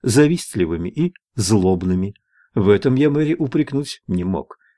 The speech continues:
Мэри любила и художников, и созданные ими произведения искусства. Она пила виски большими стаканами и хотела знать, каково это, когда динь-динь,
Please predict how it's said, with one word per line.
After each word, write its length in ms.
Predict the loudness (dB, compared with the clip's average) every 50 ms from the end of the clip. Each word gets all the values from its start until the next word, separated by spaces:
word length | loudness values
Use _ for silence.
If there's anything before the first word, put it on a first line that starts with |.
| _ _ 2
Мэри 480 | 4 6 8 8 8 8 6 4 -2 -8 _ _
любила 480 | 2 4 4 4 4 4 4 4 6 4
и 180 | 2 2 0 -6
художников, 840 | -4 -4 -4 -2 -2 0 -2 -2 -2 -6 -10 -10 -12 -16 -18 -20 _ _ _ _ _ _
и 120 | 0 0
созданные 680 | 2 2 4 4 4 4 4 2 0 0 0 -2 -2 -4
ими 320 | -2 -2 -2 0 -2 -4 -6 _ _ _ -4
произведения 840 | 0 0 0 0 -2 -4 -8 -8 -8 -6 -6 -8 -6 -8 -8 -10 -10 -10 -10
искусства. 540 | -10 -10 -10 -10 -10 -10 -10 -12 -18 -20 -20 _ _ _ _ _ _ _ _ _ _ _ _ _ 0
Она 420 | 4 4 6 6 6 4 2 -2 -6 _ _ _ _
пила 300 | 4 6 8 8 8 8
виски 560 | 6 4 2 -2 -4 -6 -8 -10 -10 -10 -10 -6
большими 680 | 0 2 4 4 4 2 0 0 0 0 0 0 0 -2
стаканами 720 | -4 -4 -2 0 0 0 0 0 -2 -2 -2 -2 -4 -6 -8 -10 -18 -6 0
и 80 | 2
хотела 420 | 4 6 6 6 6 6 4 4 4
знать, 320 | 2 2 2 2 0 -2 -8 -20 _ _ _
каково 600 | 6 6 8 8 8 6 8 8 8 6 6 6
это, 220 | 4 0 -2 -2
когда 460 | -2 0 0 2 2 4 4 2 2 0 -6 _ _ -4
динь-динь, 720 | -4 0 2 4 4 4 4 2 2 2 2 2 0 -2